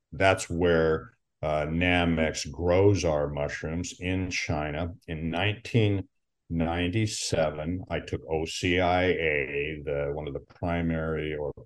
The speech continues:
prime, uh, organic certification organizations in the United States, with me to China, and we held the very first organic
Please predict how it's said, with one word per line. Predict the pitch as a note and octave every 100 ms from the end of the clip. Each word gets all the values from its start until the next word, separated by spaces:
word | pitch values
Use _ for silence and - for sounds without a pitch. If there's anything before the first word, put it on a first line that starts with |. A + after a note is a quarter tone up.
| -
prime, | F2 E2 D#2+ D2 - _ _ D2+
uh, |
organic | D2 D#2 D2 E2 E2 D#2+
certification | - D2+ - - E2+ D#2+ - D2
organizations | D2 D2 C#2+ D#2 C#2+ D#2+ D2+ -
in | D2+
the |
United | D#2 D2+ D2+ D2+
States, | D#2 - -
with | D#2 -
me | D2+ D#2 -
to | - B2
China, | A#2+ F#2+ D#2 D2+ D2+ D2 - - - - -
and | E2 D#2+ D2+
we | D2 D2+ C2+ -
held | F2 E2 D2
the | D2
very | C#2+ F2 E2+
first | - - G2 E2+ - - _ _ _ _ -
organic | E2 D#2 F2 F2 D2+